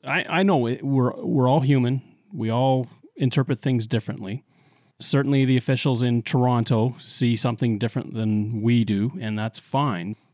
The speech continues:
When it's clear and indisputable, th-, where does that line begin? How far back do you go before you get there? And that's, I think, where some of the confusion comes in, and especially when it, in the Tolliver play,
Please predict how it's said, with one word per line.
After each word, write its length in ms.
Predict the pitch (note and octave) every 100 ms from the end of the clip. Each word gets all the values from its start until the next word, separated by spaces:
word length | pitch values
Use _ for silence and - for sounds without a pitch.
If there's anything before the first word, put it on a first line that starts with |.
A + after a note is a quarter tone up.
| _ _
When 200 | C3 B2
it's 160 | A2 -
clear 760 | - - D3 D#3 D3 C#3 - _ _ _ _
and 300 | C3+ B2 A#2 - -
indisputable, 960 | B2+ A#2+ A2 - C#3 C#3+ A2+ G2+ F2+ _ _ D4
th-, 220 | D#3+ G3
where 400 | C3 A#2 C#3 D#3
does 140 | D#3+ C#3+
that 180 | B2
line 400 | B2+ B2+ B2+ A#2
begin? 540 | A2 G2 A#2 A#2 F#2 D#2+ -
How 220 | B2 C3
far 320 | - C#3 A#2+
back 380 | G#2 A#2+ A2+ _
do 100 | A#2+
you 100 | G#2+
go 280 | A#2 A#2 G#2+
before 380 | G2+ - B2
you 160 | A2 G2+
get 320 | G2+ A2+ G#2+
there? 340 | - F2 - -
And 180 | A#2+ A#2
that's, 240 | B2 -
I 100 | C3
think, 240 | G#2+ A2+ -
where 220 | A2+ G2+
some 220 | - A2+
of 40 |
the 60 | G#2+
confusion 480 | A#2+ G2+ A#2 A2 G2+
comes 180 | G#2+ G#2+
in, 80 | A2
and 140 | C3
especially 520 | C3+ - G3 - B3+
when 180 | D#3 C#3+
it, 180 | A2+ - - - _
in 140 | C3+
the 60 | B2
Tolliver 480 | - D3 D3 B2+
play, 360 | A2 - G2 G2